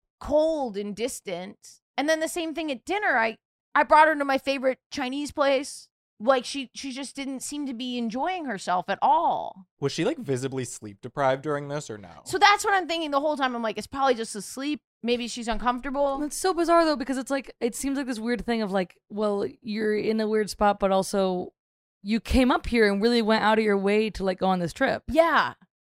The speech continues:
Speaker 1: So I'm trying not to pressure her or make her feel strange.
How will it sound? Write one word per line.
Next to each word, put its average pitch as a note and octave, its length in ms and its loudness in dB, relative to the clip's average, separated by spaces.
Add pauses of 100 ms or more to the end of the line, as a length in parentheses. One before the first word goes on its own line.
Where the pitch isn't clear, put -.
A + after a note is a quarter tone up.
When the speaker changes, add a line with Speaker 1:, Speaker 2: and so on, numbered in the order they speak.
(120)
Speaker 1:
So - 160 0
I'm D#4 160 2
trying D#4 380 -2
not E4 220 0
to B3+ 180 -2 (160)
pressure F#4 380 -4
her A#3 260 -2
or A3 60 -2
make G#3 220 -8
her A#3+ 120 -6
feel A3+ 220 -8
strange. G3+ 800 -12